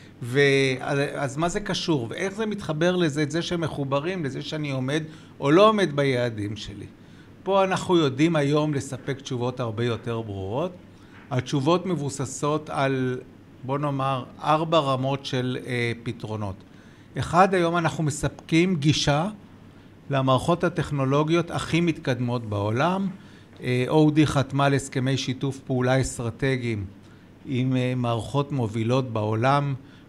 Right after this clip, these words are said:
כמו ויזייר. במקביל, יש לנו את הפתרון הטכנולוגי שלנו, שאנחנו יודעים עליו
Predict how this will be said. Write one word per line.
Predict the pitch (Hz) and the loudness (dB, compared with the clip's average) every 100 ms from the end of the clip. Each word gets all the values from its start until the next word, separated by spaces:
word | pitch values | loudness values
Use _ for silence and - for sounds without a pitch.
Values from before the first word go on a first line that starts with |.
| - | -4
כמו | 123 107 | 0 2
ויזייר. | 127 165 151 165 160 156 156 - - - | 4 4 4 2 2 0 -6 -12 -20 -6
במקביל, | 127 143 135 107 120 151 | 0 2 2 0 2 4
יש | 139 - | 2 -2
לנו | 135 | -4
את | 135 | -2
הפתרון | 131 - 131 117 127 | -4 -4 -4 -2 0
הטכנולוגי | 127 - 117 120 113 123 120 | -2 -4 -6 -4 -2 -2 -2
שלנו, | 117 - 110 143 170 | -6 -4 2 2 2
שאנחנו | 160 156 147 156 | -2 -4 -4 -4
יודעים | 143 147 147 | -4 -2 -2
עליו | 139 139 | -2 -2